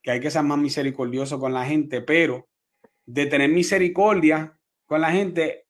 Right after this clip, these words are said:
el, el péndulo se fue para el otro lado, para el otro extremo,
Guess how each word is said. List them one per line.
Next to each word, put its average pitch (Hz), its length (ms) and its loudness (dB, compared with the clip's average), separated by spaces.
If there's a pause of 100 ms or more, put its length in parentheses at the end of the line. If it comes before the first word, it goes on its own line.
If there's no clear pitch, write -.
(360)
el, 139 340 -2
el 135 180 -4
péndulo 170 400 2
se 165 140 -2
fue 180 200 2
para 156 180 4
el 160 60 2
otro 175 300 0
lado, 165 380 2
para 147 160 2
el 170 80 2
otro 185 260 -2
extremo, 156 600 -4